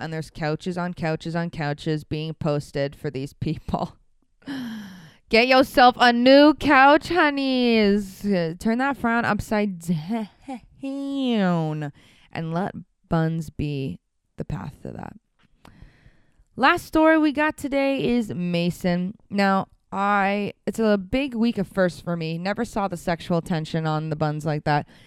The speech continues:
and never seen something like this being posted. So the post reads, "Free health and life," and, sorry, let's do that again.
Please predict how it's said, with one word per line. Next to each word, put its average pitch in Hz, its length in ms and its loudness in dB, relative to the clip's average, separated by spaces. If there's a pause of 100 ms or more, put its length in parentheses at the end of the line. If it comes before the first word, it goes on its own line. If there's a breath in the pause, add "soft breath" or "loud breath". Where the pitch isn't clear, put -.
(160 soft breath)
and 247 200 2
never 269 240 2
seen 320 260 -6
something 233 300 0
like 247 140 0
this - 180 -4
being 247 220 -2
posted. 160 500 -2 (340 loud breath)
So 294 500 4 (120)
the 277 80 -4
post 349 340 -2
reads, 254 340 -2
"Free 285 720 -6
health 240 400 -2
and 359 300 -10
life," 175 420 -4 (380)
and, 294 160 -4 (260)
sorry, - 280 -14 (600)
let's - 140 -8
do 185 120 -2
that 160 80 0
again. 139 160 -6